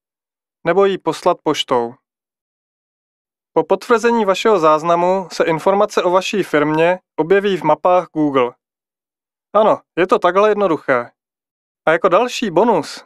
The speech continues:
bude nyní vaše firma přístupná také v aplikaci Google Earth, ve vyhledávání Google a v mobilních mapách Google, to jest mapách pro mobilní telefony.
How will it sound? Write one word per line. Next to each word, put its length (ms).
bude 260
nyní 300
vaše 280
firma 320
přístupná 680
také 320
v 80
aplikaci 560
Google 380
Earth, 360
ve 80
vyhledávání 880
Google 540
a 80
v 40
mobilních 540
mapách 480
Google, 500
to 100
jest 220
mapách 520
pro 120
mobilní 460
telefony. 640